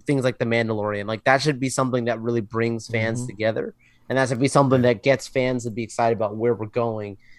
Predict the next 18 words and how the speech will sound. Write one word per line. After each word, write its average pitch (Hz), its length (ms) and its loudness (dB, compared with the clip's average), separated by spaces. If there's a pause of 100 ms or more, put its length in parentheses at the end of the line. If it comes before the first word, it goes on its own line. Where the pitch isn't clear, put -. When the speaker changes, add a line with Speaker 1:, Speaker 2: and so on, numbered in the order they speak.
(160)
Speaker 1:
uh, 107 340 -2
in, 117 120 -2
Speaker 2:
Yeah. 110 100 -4
Speaker 1:
in 120 80 -2
the 113 60 -4
future, 123 400 -4
and 110 80 -4
not, 117 280 0
and 120 120 0
not 123 240 2
live 123 180 0
so - 180 -2
much, 113 400 -4
you 117 100 -4
know, 101 240 -2
in 104 100 -4
what 110 140 2
happened 107 540 0